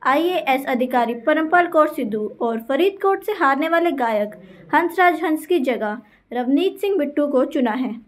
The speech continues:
बता दें कि बीजेपी राज्य में खाता नहीं खोल सकी है। तीन बार कांग्रेस सांसद रह चुके रवनीत सिंह बिट्टू पहली बार दो हज़ार नौ में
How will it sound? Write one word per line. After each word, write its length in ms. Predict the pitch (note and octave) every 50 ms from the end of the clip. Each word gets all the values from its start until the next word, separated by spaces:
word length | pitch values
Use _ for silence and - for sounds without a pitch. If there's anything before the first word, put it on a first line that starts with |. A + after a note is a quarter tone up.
| _ _ _ _ _ _ _ -
बता 320 | A#3+ A#3 - A3+ A#3+ B3+
दें 200 | C4 C4 D4 D4
कि 160 | C#4+ E4 E4
बीजेपी 440 | D4+ A3 A#3 A#3 B3+ A#3+ A3+ A#3+ B3
राज्य 300 | A#3+ A#3+ A#3 A3+ A#3 C4
में 160 | C4 C#4 C#4+
खाता 280 | C#4 - B3+ A3+ - C#4
नहीं 200 | D4 F4 G#4 F#4
खोल 260 | - - F4 D#4 D#4+
सकी 280 | D#4+ D#4 B3+ - B3 B3+
है। 380 | C#4 - - - - _ _ _ _ _ _ _ _ _
तीन 220 | - C4+ C#4 D4 C#4+
बार 160 | F#4 F#4+ F#4+
कांग्रेस 440 | F#4+ F4 D#4+ D#4+ D#4+ F#4+ F#4+ F#4 -
सांसद 340 | G4 F#4 F4+ F#4+ G4 D#4
रह 160 | F#4 C#4 D4 E4
चुके 380 | D#4 E4+ D#4 D4+ C4+ A#3 A3+
रवनीत 420 | A3 A#3 A3 A3+ C4+ D#4+ F4+ - -
सिंह 160 | G#4 G4 E4+
बिट्टू 320 | C#4+ C#4 - - A#3 A3+
पहली 400 | A3 - - B3+ C#4+ C#4 E4 F#4
बार 320 | C#4+ C4+ A#3+ A3+ A3 A3 -
दो 100 | B3 A#3+
हज़ार 360 | C4 D#4+ E4 C4 E4 E4+ D#4 C#4+
नौ 180 | C4 C4 C#4
में 260 | C#4 B3+ A3 A3 -